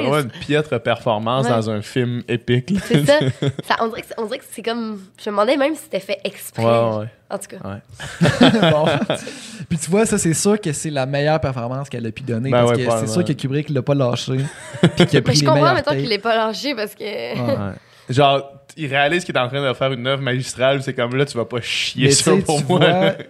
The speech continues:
Speaker 3: il y a eu une erreur quelque part, puis c'est au casting,
Speaker 1: Ouais,
Speaker 3: dans le
Speaker 1: ouais,
Speaker 3: fond.
Speaker 1: c'est ça, exact.
Speaker 2: Ouais.
Speaker 1: Exact.
Speaker 3: Parce que normalement, t'es pas supposé, euh,
Speaker 1: Arriver là,
Speaker 3: avoir
Speaker 1: là.
Speaker 3: ce problème-là, là, rendu
Speaker 2: Non.
Speaker 3: sur le set, là,
Speaker 1: Ouais.
Speaker 3: je pense.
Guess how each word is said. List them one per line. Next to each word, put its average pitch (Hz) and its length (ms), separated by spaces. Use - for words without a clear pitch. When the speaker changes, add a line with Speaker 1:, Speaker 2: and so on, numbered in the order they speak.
Speaker 3:
il 131 120
y 135 40
a 139 40
eu 135 60
une 147 80
erreur 143 300
quelque 120 180
part, 143 220
puis - 100
c'est - 120
au 120 60
casting, 110 420
Speaker 1:
Ouais, 117 60
Speaker 3:
dans 113 100
le 110 60
Speaker 1:
ouais, 104 60
Speaker 3:
fond. - 60
Speaker 1:
c'est 110 60
ça, - 160
exact. 101 240
Speaker 2:
Ouais. 196 160
Speaker 1:
Exact. - 260
Speaker 3:
Parce - 100
que 139 80
normalement, 127 380
t'es 127 100
pas 123 140
supposé, 117 760
euh, 117 60
Speaker 1:
Arriver 104 320
là, 95 80
Speaker 3:
avoir 113 140
Speaker 1:
là. 113 40
Speaker 3:
ce - 40
problème-là, 110 580
là, 127 120
rendu - 120
Speaker 2:
Non. 214 120
Speaker 3:
sur - 100
le - 60
set, - 280
là, 127 60
Speaker 1:
Ouais. 160 60
Speaker 3:
je - 80
pense. - 340